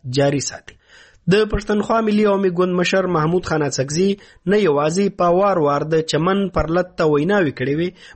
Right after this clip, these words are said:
بلکې په پارلمان او خبري غونډو کې هم د پرلت کلک ملاتړ اعلان کړی و. خو اوس پوښتنه دا ده چې د یاد ګوند لخوا د پرلت له ملاتړه د لاس پر سر کېدو وجوهات څه دي؟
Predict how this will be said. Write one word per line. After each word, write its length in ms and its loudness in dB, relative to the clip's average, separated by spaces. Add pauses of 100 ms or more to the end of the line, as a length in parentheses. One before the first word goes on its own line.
(120)
بلکې 300 0 (160)
په 380 2
پارلمان 500 0 (220)
او 60 4 (180)
خبري 280 0
غونډو 300 0
کې 100 -2 (120)
هم 140 2 (520)
د 180 0
پرلت 460 -2 (100)
کلک 400 0 (100)
ملاتړ 480 0
اعلان 320 -8
کړی 200 0
و. 80 -4 (460)
خو 160 0
اوس 220 0
پوښتنه 380 0
دا 160 2
ده 40 0
چې 200 0 (440)
د 200 4
یاد 200 0 (100)
ګوند 260 0
لخوا 240 0 (160)
د 200 0
پرلت 440 -2
له 120 0
ملاتړه 460 0 (460)
د 160 2
لاس 320 -2 (120)
پر 100 -6 (100)
سر 200 -2
کېدو 280 0 (120)
وجوهات 520 0
څه 140 0
دي؟ 80 -14